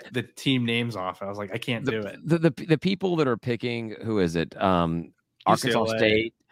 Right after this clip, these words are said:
Speaker 2: Ar-, Arkansas State to beat Oklahoma. I'm like, "You're,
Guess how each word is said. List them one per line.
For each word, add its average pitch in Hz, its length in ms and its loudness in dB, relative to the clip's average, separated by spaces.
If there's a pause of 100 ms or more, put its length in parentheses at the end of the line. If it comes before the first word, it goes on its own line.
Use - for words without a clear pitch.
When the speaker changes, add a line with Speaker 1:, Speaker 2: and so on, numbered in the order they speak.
(220)
Speaker 2:
Ar-, 165 100 -2
Arkansas 180 320 0
State 147 180 0
to 127 80 -2
beat 113 280 -4
Oklahoma. 107 800 2
I'm 101 100 0
like, 98 220 0
"You're, 110 260 2